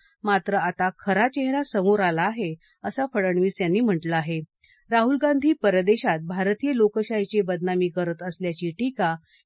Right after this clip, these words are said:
केंद्रीय संसदीय कामकाज मंत्री किरेन रिजिजू यांनीही केली आहे.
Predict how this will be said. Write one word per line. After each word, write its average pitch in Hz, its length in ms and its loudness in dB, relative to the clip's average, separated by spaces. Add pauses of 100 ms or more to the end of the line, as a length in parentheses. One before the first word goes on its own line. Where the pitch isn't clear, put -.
केंद्रीय 233 420 0
संसदीय 185 640 0
कामकाज 165 560 -2
मंत्री 202 360 0 (380)
किरेन 190 300 2
रिजिजू 180 640 -2
यांनीही 180 380 -2
केली 170 320 -2
आहे. 151 300 -4